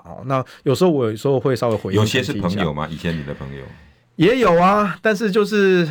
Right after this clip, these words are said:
Speaker 1: 但是我也必须讲啦，我其实也不是不能够体谅他们，因为我们自己也当名嘴嘛。有时候名嘴是一种很可怜的生物，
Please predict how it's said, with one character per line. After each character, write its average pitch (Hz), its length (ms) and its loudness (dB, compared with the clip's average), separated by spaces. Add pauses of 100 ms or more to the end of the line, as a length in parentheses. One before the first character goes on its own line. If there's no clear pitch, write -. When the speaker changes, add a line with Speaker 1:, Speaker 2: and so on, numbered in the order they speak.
Speaker 1:
但 277 100 0
是 302 60 0
我 202 160 4
也 160 60 0
必 170 100 -6
须 165 140 0
讲 85 240 -6
啦， 71 180 -10
我 117 220 -4
其 - 120 -12
实 202 100 -2
也 127 80 2
不 170 120 -6
是 170 100 -8
不 156 140 -6
能 104 140 -6
够 117 140 -6
体 - 180 -20
谅 90 200 -12
他 90 160 -20
们， 78 140 -16
因 180 60 -2
为 180 60 4
我 147 100 2
们 98 100 -6
自 135 100 -10
己 101 100 -10
也 78 80 -10
当 92 220 -8
名 82 140 -12 (100)
嘴 - 300 -14
嘛。 - 160 -20 (560)
有 107 100 -6
时 101 120 -2
候 147 420 -2 (100)
名 120 160 -2
嘴 104 140 -4
是 101 80 -8
一 110 40 -6
种 95 120 -8
很 92 160 -10
可 92 200 -12
怜 80 120 -16
的 85 100 -14
生 87 360 -8
物， - 180 -14